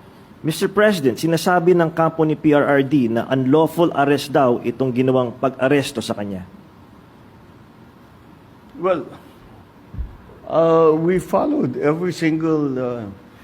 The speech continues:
Speaker 2: uh, necessary procedure. We had a very good basis on uh, on which to, uh, uh, serve that warrant and to read him his rights.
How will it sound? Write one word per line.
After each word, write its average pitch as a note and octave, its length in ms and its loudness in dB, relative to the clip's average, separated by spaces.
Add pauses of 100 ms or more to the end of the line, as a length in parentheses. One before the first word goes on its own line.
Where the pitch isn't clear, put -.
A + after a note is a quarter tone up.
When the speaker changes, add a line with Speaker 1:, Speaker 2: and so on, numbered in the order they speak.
(320)
Speaker 2:
uh, A2+ 240 -8
necessary C3 680 0
procedure. B2+ 840 -6
We A#2+ 240 -6
had A2 320 -4
a A#2 80 -2
very A#2 320 -4
good A2 240 -6
basis B2 480 -6
on G#2 320 -8 (520)
uh, G#2+ 420 -2
on G#2 340 -4
which A#2 340 -8
to, A2+ 280 -2
uh, G2+ 300 -2 (300)
uh, F#2+ 400 -8 (500)
serve D3 520 2
that A2+ 200 0
warrant A#2+ 480 0 (460)
and G#2+ 400 -6
to A#2+ 60 -6
read A#2 260 -4
him A#2 160 -4
his A2 200 -8
rights. A#2+ 320 -4